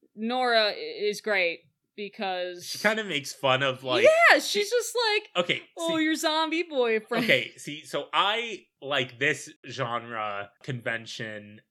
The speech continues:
Speaker 2: making fun of because it's making fun of the genre that the film actually is, which is a teen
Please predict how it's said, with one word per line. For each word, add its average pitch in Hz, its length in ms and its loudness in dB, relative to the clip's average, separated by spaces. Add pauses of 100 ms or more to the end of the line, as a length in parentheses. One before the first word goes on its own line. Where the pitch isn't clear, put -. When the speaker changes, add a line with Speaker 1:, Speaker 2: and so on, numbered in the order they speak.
(100)
Speaker 2:
making 113 400 -10
fun 113 260 -6
of 110 260 -6
because 127 340 -6
it's 117 140 -14
making 131 360 -4
fun 123 280 -4
of 117 260 -6
the 123 120 -4
genre 117 460 -4
that 110 220 -8
the 113 80 -10
film 113 360 -8
actually 135 600 -2
is, 113 260 -8
which 117 200 -10
is 123 140 -12
a 117 100 -6
teen 123 520 -6